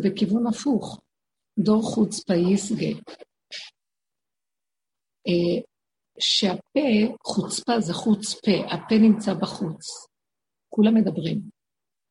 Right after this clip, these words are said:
והחוצפה היא שיש איזה מין עזות לכל אחד לחשוב שהוא יודע. זה מצד הדעת של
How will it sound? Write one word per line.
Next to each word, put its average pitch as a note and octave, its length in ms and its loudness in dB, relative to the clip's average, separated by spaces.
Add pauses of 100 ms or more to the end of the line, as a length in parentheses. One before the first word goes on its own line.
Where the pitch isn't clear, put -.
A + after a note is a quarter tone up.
(420)
והחוצפה G#3 640 -4
היא A#3 320 2
שיש A3 800 -2 (120)
איזה G3 200 2
מין G3 180 2 (160)
עזות G3+ 540 -2
לכל G#3 300 0
אחד G3 240 -2
לחשוב G#3+ 380 -4
שהוא G3 320 0
יודע. F3 520 2 (2750)
זה F3+ 280 0 (600)
מצד F#3 480 -2 (360)
הדעת F#3+ 460 -2
של - 240 -4